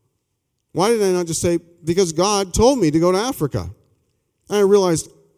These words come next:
whoa, I think I've pulled right way back again. I think I'm starting to edit it out again instead of including it in. And this would have been a great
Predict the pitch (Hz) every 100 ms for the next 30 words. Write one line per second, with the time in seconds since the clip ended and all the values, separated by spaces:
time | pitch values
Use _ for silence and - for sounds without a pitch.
0 | _ 151 190 320 269 160 110 - 247 -
1 | 180 139 127 - 180 185 202 165 196 208
2 | 220 254 208 151 117 143 226 185 147 180
3 | 175 170 151 175 190 214 185 220 262 -
4 | 196 156 139 104 90 _ _ _ _ _
5 | _ _ _ _ _ _ _ _ _ _
6 | - 147 190 165 180 180 202 208 220 220
7 | 285 240 85 - _ - 214 277 254 240
8 | 226 247 208 196 240 254